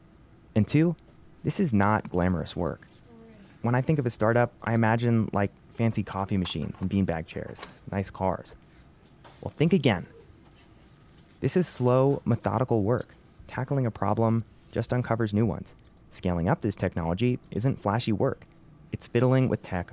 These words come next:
for hours on end. Another doing models on a computer,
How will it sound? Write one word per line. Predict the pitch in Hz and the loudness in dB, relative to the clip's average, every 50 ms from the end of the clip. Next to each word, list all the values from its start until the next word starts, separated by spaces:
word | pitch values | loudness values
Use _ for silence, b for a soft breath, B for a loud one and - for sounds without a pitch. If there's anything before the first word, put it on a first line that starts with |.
| - - | -18 -14
for | - - 101 - | -6 -6 -4 -4
hours | - 92 90 92 95 90 | -2 -2 -2 0 -2 -2
on | 92 87 85 | -2 -4 -4
end. | 85 85 78 - - - - - - - - - - - - - - - - - - - - - - - - - - B B B B B B - - | -4 -6 -6 -8 -12 -18 -20 -20 -20 -20 -20 -20 -20 -20 -20 -20 -20 -20 -20 -20 -20 -20 -20 -20 -20 -20 -20 -20 -20 B B B B B B -4 0
Another | 101 95 92 95 104 101 98 | 2 2 4 4 2 2 2
doing | 95 92 90 87 | 2 2 2 2
models | 82 85 87 92 90 87 | 2 0 0 0 -2 -2
on | 92 85 | -2 -4
a | 82 | -4
computer, | - - 85 - - 120 120 120 117 113 113 | -4 -6 -8 -4 0 0 2 2 2 2 0